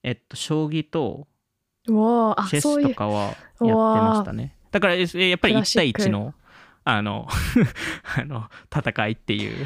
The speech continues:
Speaker 2: へー。え、じゃあ、それこそポーカーとかめちゃくちゃ好きそうですけど、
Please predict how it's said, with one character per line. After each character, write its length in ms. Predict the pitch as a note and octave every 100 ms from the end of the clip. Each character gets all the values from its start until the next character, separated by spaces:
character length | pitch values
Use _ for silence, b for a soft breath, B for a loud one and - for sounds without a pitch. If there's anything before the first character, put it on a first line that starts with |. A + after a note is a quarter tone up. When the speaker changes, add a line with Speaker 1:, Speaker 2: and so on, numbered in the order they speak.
| A#2+
Speaker 2:
へ 500 | - A#3+ A#3 A#3 A#3+ C4+
ー。 60 | -
え、 140 | C#4 -
じ 100 | F4+
ゃ 260 | C#4+ A3+
あ、 40 | -
そ 140 | C#4+
れ 100 | D4
こ 160 | G#4+ A4+
そ 140 | -
ポ 220 | - F#4 F4
ー 40 |
カ 160 | A#3 G#3
ー 40 |
と 120 | G3+
か 100 | F#3+
め 120 | F#3
ち 80 | F#3
ゃ 40 | B3+
く 80 | -
ち 80 |
ゃ 60 | C#4
好 80 | -
き 80 | -
そ 160 | D4
う 40 | A#3+
で 100 | F#3
す 80 | -
け 100 | F3+
ど、 240 | E3+ D#3